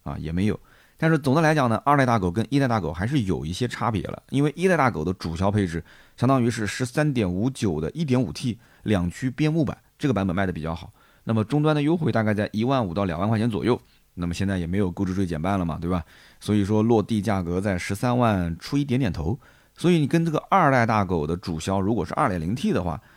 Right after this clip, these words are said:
二代大狗如果现在还没什么优惠，那他们两者之间的价格差应该能到两三万块钱，甚至更多啊。那么因此二代大狗短期内它应该说是不会完全去替代一代大狗，一代大狗的价格还是更低的，甚至于我觉得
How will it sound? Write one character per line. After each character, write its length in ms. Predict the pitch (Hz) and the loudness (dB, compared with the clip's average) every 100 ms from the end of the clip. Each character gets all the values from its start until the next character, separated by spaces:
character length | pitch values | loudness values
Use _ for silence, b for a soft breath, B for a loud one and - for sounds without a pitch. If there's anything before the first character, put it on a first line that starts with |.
| b b | b b
二 160 | - 202 | 0 4
代 100 | 170 | 6
大 160 | 147 | 4
狗 200 | 117 90 | 4 2
如 120 | 92 | 2
果 80 | 127 | 2
现 140 | 110 120 | 2 2
在 60 | |
还 80 | 113 | 2
没 100 | 123 | 2
什 80 | 117 | 0
么 60 | |
优 160 | 135 147 | 2 2
惠， 200 | 147 117 b b b - | 2 -2 b b b -2
那 80 | |
他 100 | 117 | 0
们 80 | 135 | 2
两 140 | 131 143 | 2 2
者 100 | 92 | 0
之 100 | 110 | 0
间 140 | 131 | 0
的 60 | 117 | 0
价 180 | 127 | 0
格 100 | 92 | 0
差 240 | 101 113 117 | -2 -2 -2
应 160 | 117 | -2
该 140 | 117 120 | 0 0
能 240 | 107 104 | 0 0
到 460 | 107 107 82 - - | 2 2 0 -4 -10
两 260 | - 82 78 | -8 -6 -4
三 120 | 85 | -4
万 120 | 82 | -4
块 100 | 82 | -4
钱， 180 | 76 98 - _ | -6 -10 -16 _
甚 220 | - 92 | -8 -6
至 60 | 82 | -2
更 160 | 95 | -4
多 120 | 73 - _ | -4 -10 _
啊。 160 | - 85 b b b b | -12 -12 b b b b
那 80 | 131 | 0
么 120 | 131 | 0
因 140 | 143 170 | 2 0
此 140 | 127 - | -2 -2
二 140 | 160 143 | 2 4
代 120 | 113 | 4
大 200 | 107 101 | 2 0
狗 260 | 82 78 b b - | -2 -6 b b -4
短 180 | 87 85 | -2 -2
期 160 | 127 | 0
内 260 | 131 104 - | 2 0 -2
它 160 | - 113 | -6 -2
应 80 | 120 | 2
该 140 | 120 | 2
说 180 | 117 123 | 2 0
是 160 | 117 104 | 0 -6
不 220 | - 101 | -4 0
会 120 | 139 | 0
完 220 | 92 104 | 2 0
全 240 | 127 87 87 | 0 -2 -2
去 160 | 90 | -6
替 180 | - - | -8 -6
代 140 | 87 | -6
一 100 | - | -4
代 100 | 98 | -2
大 120 | 90 85 | -2 -4
狗， 120 | - b b b b | -8 b b b b
一 80 | 147 | 0
代 100 | 156 | 2
大 100 | 139 | 4
狗 100 | 98 | 2
的 60 | |
价 160 | 92 110 | 2 0
格 100 | 95 | 0
还 100 | 87 | 0
是 60 | 104 | 0
更 160 | 110 | 0
低 140 | 90 101 | 2 0
的， 100 | 92 b b b | -2 b b b
甚 180 | - 156 | -2 2
至 100 | 139 | 4
于 140 | 113 | 4
我 160 | 127 101 | 4 2
觉 80 | |
得 100 | 98 | 0